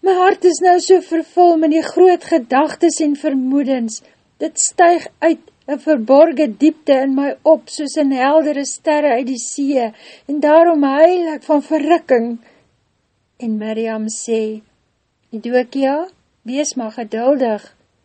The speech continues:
Na die sterre sal ook die son kom. In die lig daarvan sal jy eers gewaar word waar jy is.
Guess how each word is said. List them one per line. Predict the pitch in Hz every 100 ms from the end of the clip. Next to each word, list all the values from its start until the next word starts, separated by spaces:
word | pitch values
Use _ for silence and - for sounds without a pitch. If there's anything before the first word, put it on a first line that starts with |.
| _ _
Na | 226 262 294
die | 311 285 -
sterre | - 240 247 254
sal | - 254
ook | 226 277 -
die | 285
son | - 330 320 320 277
kom. | - 214 202 208 _ _ _ _ _ -
In | 240
die | 247
lig | 233 294 311
daarvan | - 247 262 269 - 220
sal | 220 254
jy | 262 254 220 247
eers | 254 -
gewaar | 262 220 220 226 247 220
word | 220 220 _
waar | 220 208 214
jy | 220 190 226
is. | 214 -